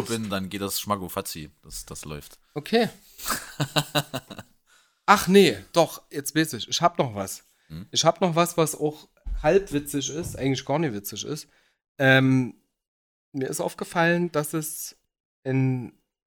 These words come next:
Speaker 3: in neuen, dass es in, ich fang noch mal von vorne an, mir ist aufgefallen, dass es, äh, das Hörbuch Sexualisierte Gewalt gibt.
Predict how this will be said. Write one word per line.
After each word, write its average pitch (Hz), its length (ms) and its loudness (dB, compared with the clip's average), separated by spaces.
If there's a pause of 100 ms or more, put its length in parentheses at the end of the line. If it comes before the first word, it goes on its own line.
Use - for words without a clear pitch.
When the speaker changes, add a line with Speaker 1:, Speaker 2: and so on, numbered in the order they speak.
(420)
Speaker 3:
in 127 120 -2
neuen, 131 500 -2 (680)
dass 120 120 -10
es 120 140 -8
in, 117 340 -4 (300)
ich - 80 -18
fang 147 140 0
noch 156 80 2
mal 135 140 0
von 113 120 -12
vorne 170 280 -4
an, 143 160 0
mir 131 100 0
ist 120 100 -4
aufgefallen, 135 440 -2
dass 123 180 -10
es, - 260 -6
äh, 123 300 -2
das - 180 -6
Hörbuch 151 300 -2
Sexualisierte 131 720 -6
Gewalt 117 380 -8
gibt. - 340 -16